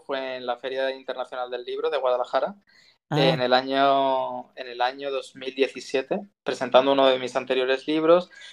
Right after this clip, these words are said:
Speaker 1: pero coincidió que Madrid era ciudad invitada, teníamos un pabellón propio y, bueno, pues como suelo hacer, eh, en vez de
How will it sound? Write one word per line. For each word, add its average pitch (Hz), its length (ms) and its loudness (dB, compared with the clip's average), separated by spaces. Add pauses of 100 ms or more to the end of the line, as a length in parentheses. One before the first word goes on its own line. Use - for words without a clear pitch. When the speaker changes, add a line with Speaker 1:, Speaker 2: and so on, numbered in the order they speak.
Speaker 1:
pero 139 200 8
coincidió 139 400 -2
que 156 120 0
Madrid 143 420 2
era 135 880 2
ciudad 127 320 -8
invitada, 143 560 -6
teníamos 131 360 -12
un 135 80 -20
pabellón 127 360 -6
propio 156 480 -8 (400)
y, 143 720 -4
bueno, 123 280 -6
pues - 300 -12
como 120 480 -4
suelo 127 220 0
hacer, 139 420 2
eh, 120 480 2
en 123 140 -10
vez 123 180 -2
de 120 520 0